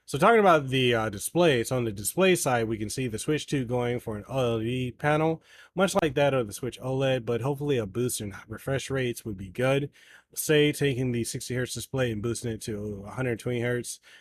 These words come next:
as seen in the best phones. Uh, there are no rumors to support this, but we've got fingers crossed.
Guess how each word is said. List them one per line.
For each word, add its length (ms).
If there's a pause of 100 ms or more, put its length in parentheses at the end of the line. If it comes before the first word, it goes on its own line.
(100)
as 120
seen 200
in 180
the 60
best 280
phones. 640 (120)
Uh, 260
there 180
are 120
no 140
rumors 400
to 80
support 340
this, 180
but 140
we've 240
got 240
fingers 280
crossed. 420